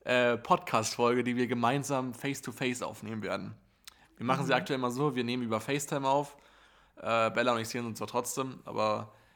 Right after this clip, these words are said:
Speaker 1: wir sitzen uns halt nicht, ja, gegenüber. Das wird sich aber nächste Woche alles ändern und eventuell werden wir ein extrem lustiges und einzigartiges Podcast-Erlebnis haben nächste Woche. Wir
Speaker 2: Oh
Speaker 1: bereiten
Speaker 2: ja.
Speaker 1: uns auch richtig drauf vor.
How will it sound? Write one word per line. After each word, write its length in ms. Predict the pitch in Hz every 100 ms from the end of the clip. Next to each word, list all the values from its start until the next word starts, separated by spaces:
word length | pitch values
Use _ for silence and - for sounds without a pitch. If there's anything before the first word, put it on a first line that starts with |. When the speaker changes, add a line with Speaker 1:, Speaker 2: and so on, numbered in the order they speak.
| _ -
Speaker 1:
wir 220 | 110 110
sitzen 200 | 117 120
uns 200 | 110 110
halt 100 | 117
nicht, 280 | 120 - - _ _ _ _ -
ja, 320 | 127 117 - - _ _ _
gegenüber. 640 | 123 - 160 131 127 151 -
Das 140 | 113
wird 100 | 123
sich 80 | 131
aber 80 | 123
nächste 220 | 123 135
Woche 180 | 123 -
alles 220 | 120 120
ändern 340 | 143 123 104
und 400 | 104 107 107 - - - - - - _ _ _
eventuell 360 | 123 127 139
werden 160 | 135 135
wir 80 | 123
ein 140 | 123 101 -
extrem 520 | 127 - - 147 143 123
lustiges 600 | 151 - 147 131 127 -
und 280 | 123 120 -
einzigartiges 720 | 127 135 - 110 120 120 113
Podcast-Erlebnis 1040 | 151 - 117 104 113 110 110 - - - _ _
haben 380 | - 117 123 117
nächste 280 | 110 107 110
Woche. 320 | 107 110 104 107 -
Wir 80 | 120
Speaker 2:
Oh 20 |
Speaker 1:
bereiten 240 | 120 135
Speaker 2:
ja. 40 | 104
Speaker 1:
uns 80 | 110
auch 80 | 117
richtig 160 | 131
drauf 180 | 113 110
vor. 460 | - 110 92 107